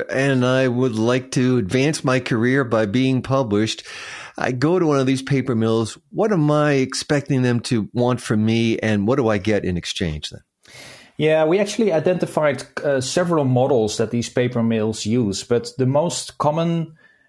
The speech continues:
Speaker 2: uh, method that we found is that, uh, a paper mill is produced or written by a paper mill staff. It can be totally made up paper. It can be plagiarized, pulled together from different,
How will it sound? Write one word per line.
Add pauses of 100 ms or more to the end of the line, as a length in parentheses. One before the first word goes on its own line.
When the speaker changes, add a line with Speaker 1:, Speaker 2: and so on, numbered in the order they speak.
(160)
Speaker 2:
uh,
method
that
we
found
is
that,
uh,
a
paper
mill
is
produced
or
written
by
a
paper
mill
staff.
It
can
be
totally
made
up
paper.
It
can
be
plagiarized,
pulled
together
from
different,